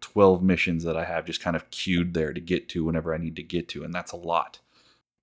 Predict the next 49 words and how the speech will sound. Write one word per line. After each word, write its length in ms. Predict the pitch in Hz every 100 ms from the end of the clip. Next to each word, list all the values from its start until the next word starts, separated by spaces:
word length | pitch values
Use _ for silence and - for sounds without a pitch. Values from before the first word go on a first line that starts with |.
| - -
I 100 | 92
have 200 | 92 -
played 400 | - 101 101 98
and 80 |
owned 260 | 80 101 101
this 140 | 95
game 400 | - 95 95 90 -
at 140 | 85
nearly 340 | 92 90 87
every 260 | 87 90 98
stage 280 | - 87 90
of 80 | 87
its 120 | -
develop 420 | 80 85 90 90
initially, 460 | 82 92 - 113 110
so 200 | - 78
I 40 |
was 180 | 82 82
one 180 | 85 82
of 140 | 90
the 260 | 90 78 -
early 320 | - 92 92 92
adopter-, 600 | 92 82 85 - - -
I 40 |
wasn't 340 | 92 92 85 78
an 100 | - -
early 320 | 120 92 82
adopter, 320 | - 80 73
I 40 |
didn't 160 | 82 85
buy 180 | 80 80
it 40 |
at 140 | 80 73
release, 380 | 82 98 113
but 160 | - 78
I 160 | 78 78 _ -
bought 200 | 87 -
it 80 |
within 220 | 85 85 82
the 60 |
first 360 | - 85 80 -
year, 400 | 98 110 104 - _ _ _
owning 260 | - 87 90
it 60 |
on 100 | 85
the 60 | 76
P 200 | - 92
S 120 | 80
four. 540 | - 101 98 98 95